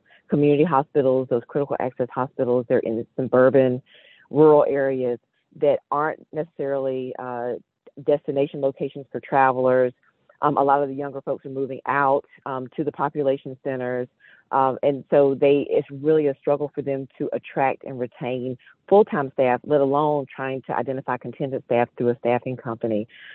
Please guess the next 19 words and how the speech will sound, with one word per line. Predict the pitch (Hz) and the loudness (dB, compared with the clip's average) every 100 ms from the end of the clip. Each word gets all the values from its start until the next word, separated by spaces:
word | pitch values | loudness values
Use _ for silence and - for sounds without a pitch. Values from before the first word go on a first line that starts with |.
| - - | -6 4
So | 151 143 139 | 8 8 8
by | 143 98 87 | 6 4 2
working | 131 151 156 160 156 | 2 2 2 -2 -4
with | 147 143 - | -2 -4 -6
a | 127 | -8
facility | 131 - 139 139 131 127 | -6 0 4 4 2 -2
and | 131 - - | -6 -10 -8
with | 131 | -6
a | 123 | -6
temp | - 151 - | -6 -8 -6
to | 139 | -8
perm | 143 131 - | -6 -6 -6
solution | 123 139 - 170 | -2 0 0 -4
like | 123 117 | -2 -2
this, | 120 117 117 _ - - - | 2 2 0 _ -20 -2 2
we're | - | 4
actually | 143 - 139 | 2 0 -4
identifying | 120 131 151 151 131 131 | -4 -8 -6 -6 -6 -6
those | 123 | -6